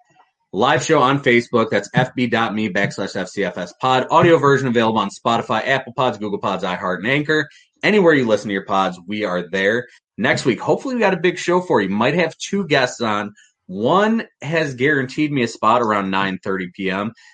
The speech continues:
The other said he may be available at nine twenty P M, but he's gonna let me know for sure tomorrow. We might have two good guests, one to talk about this year's draft and offensive line, and one maybe an up-and-coming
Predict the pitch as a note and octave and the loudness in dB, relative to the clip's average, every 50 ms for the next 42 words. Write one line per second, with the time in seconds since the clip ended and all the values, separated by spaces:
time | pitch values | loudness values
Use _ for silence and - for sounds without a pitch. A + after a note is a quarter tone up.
0 | _ _ - G#2+ A2+ A#2 - C3 C3+ D#3+ E3+ D#3+ - - D#3+ D3+ D3+ C#3+ C#3+ C#3 | _ _ -6 -4 -2 0 2 2 2 4 2 0 0 0 2 2 2 2 0 0
1 | B2+ A#2+ A2 A2 A2+ C3+ D3+ D3 D3+ D3+ D3 C#3 D3 D3 D3 D3 C#3+ D3 C#3+ A2+ | 0 0 0 2 2 2 2 2 0 0 0 2 2 2 2 0 0 -2 -2 -2
2 | C3+ C3+ C#3+ C#3 C#3 - D3 D3 C#3+ C#3+ D3 D3 D3+ D#3 D#3+ C#3 G#2 F#2+ F2+ E2+ | -2 -2 -2 -2 -4 -4 -6 -6 -6 -4 -4 -4 -2 -2 -2 -4 -4 -4 -6 -8
3 | - - _ _ _ - G#2+ A2+ A#2 A2 A#2+ A#2+ A#2 A2+ A2+ A2+ A2+ A2+ - A#2+ | -10 -14 _ _ _ -2 0 0 2 2 0 0 0 0 0 0 0 -2 -2 -6
4 | - - - A#2+ A#2 A2 G#2+ A2 A#2 C3+ D#3 E3 D3 - - _ _ _ _ _ | -8 -4 -2 -2 0 0 2 2 2 4 4 2 0 0 -4 _ _ _ _ _
5 | _ _ _ _ _ _ - F#2+ G2+ A#2+ C3+ C#3+ C#3+ C3+ C#3 - F3 D#3 C#3 D3+ | _ _ _ _ _ _ -6 -2 0 2 4 4 4 2 2 0 0 2 2 2
6 | C#3+ A#2+ A2 A#2 C3 D3 E3+ - - - G#2 G2+ A#2 B2+ C#3 C3 B2 - - C3 | 2 2 2 2 2 2 0 -2 -6 -10 -6 -2 -2 0 0 0 -2 0 0 -2
7 | B2+ - G#2 G#2+ A2+ G#2+ E2+ F2 A#2 B2+ - - C#3+ C#3+ C3 C3 - B2+ B2+ C3 | -2 -2 -2 -2 -2 -2 -2 -2 -4 -4 -2 -2 -2 -2 -2 0 0 0 0 0
8 | B2+ C3 A#2 A2 G#2+ G#2 - G2+ F#2 F#2 F2+ G2+ A2+ A#2+ B2 B2 B2+ B2 - _ | 0 -2 -2 -2 -2 -4 -6 -8 -10 -10 -8 -4 -2 -2 -2 -2 -4 -6 -10 _
9 | _ _ _ _ A#2 A#2 A#2 A#2 A#2+ C3+ D3 D#3+ F#3 - - C#3 B2+ B2+ C#3 F3+ | _ _ _ _ -2 -2 0 2 2 4 4 2 2 0 -4 -4 0 2 2 2
10 | G3+ G#3 G3+ F#3+ E3+ - D#3+ D3+ - E3 D#3 D3 - - C3 A#2+ B2 B2+ B2 A#2+ | 2 2 0 -2 0 0 0 -2 -2 -4 -6 -6 -2 -2 0 0 0 0 0 -2
11 | A#2+ - | -4 -6